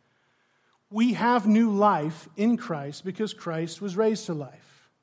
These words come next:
We have new life because Christ was raised to life. This is the main idea that I'm trying to get across, and I want to unwrap that for us as we look at these passages. So if you want to turn in your Bibles to Ephesians chapter one, verses seventeen through twenty-three,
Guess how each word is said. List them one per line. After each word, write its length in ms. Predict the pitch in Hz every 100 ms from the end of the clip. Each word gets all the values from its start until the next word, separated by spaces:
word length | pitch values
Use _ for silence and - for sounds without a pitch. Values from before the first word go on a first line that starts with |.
| _ _ _ _ _
We 440 | 196 269 269 - - -
have 580 | - 262 262 247 -
new 460 | 185 214 277 294 294
life 440 | 233 247 151 160
because 260 | - 196 226
Christ 360 | - 202 190 208
was 120 | 180
raised 280 | 202 214 214
to 80 |
life. 260 | 208 185 139
This 180 | 220 262
is 140 | 240
the 80 | 220
main 360 | 214 220 226 226
idea 360 | 190 175 208
that 80 | 185
I'm 100 | 185
trying 260 | 185 208 190
to 40 |
get 160 | 165 202
across, 460 | 202 180 170 165
and 80 | 185
I 20 |
want 260 | 180 190 175
to 60 | - - -
unwrap 460 | 180 180 208 208 208
that 220 | 190 185
for 240 | 214 190
us 160 | 180 185
as 100 | 160
we 140 | 185
look 160 | 180 180
at 80 | 175
these 160 | 165
passages. 680 | 170 185 175 170 143 123 - - - -
So 140 | 220
if 100 | 180
you 80 | 214
want 200 | 254 254
to 80 | -
turn 400 | 254 269 294 - - - _
in 120 | 196
your 80 | 233
Bibles 340 | 233 226 240 -
to 80 | 233
Ephesians 520 | - 233 226 254 233
chapter 360 | - 226 208 247
one, 320 | 214 196 196
verses 280 | 202 202 180
seventeen 540 | 220 214 233 226 226
through 160 | 226 226
twenty-three, 680 | - 226 233 185 175 180